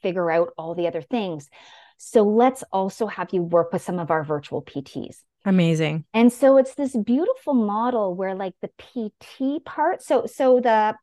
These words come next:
Speaker 1: high fem technology actually isn't even a part of the P T. It's really what the nurses deliver on site, but it's partnered with the P T.
Speaker 2: Mm-hmm.
Speaker 1: So it's a really beautiful model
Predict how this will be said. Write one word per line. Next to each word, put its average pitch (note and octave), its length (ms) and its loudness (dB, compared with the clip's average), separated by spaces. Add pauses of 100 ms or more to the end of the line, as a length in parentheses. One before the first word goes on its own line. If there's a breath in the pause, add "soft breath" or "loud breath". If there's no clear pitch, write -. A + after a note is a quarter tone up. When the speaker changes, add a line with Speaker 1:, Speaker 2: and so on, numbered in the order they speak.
(120)
Speaker 1:
high A#4 260 -6
fem F4 140 -4
technology A3+ 600 -6
actually G3+ 380 -4
isn't F#3 260 -4
even E3+ 160 -6
a - 60 -10
part E3 260 -2
of D#3+ 60 -6
the D#3 80 -10
P E3+ 200 -12
T. - 220 -14
It's - 160 -12
really C4 160 -2
what A#3+ 180 -2
the A3+ 60 -2
nurses F3 460 -4
deliver E3 640 -2
on D#3+ 220 -10
site, E3 400 -4 (680 soft breath)
but C4 120 2
it's C#4+ 300 -2
partnered F#3 760 -4 (160)
with F3 100 -10
the E3+ 80 -10
P E3 240 -10
T. - 420 -14
Speaker 2:
Mm-hmm. F3+ 400 -4
Speaker 1:
So C#4+ 520 2
it's C#4 200 -2
a D4+ 160 -6
really G4+ 520 -4
beautiful B3 500 -4
model E3+ 760 -6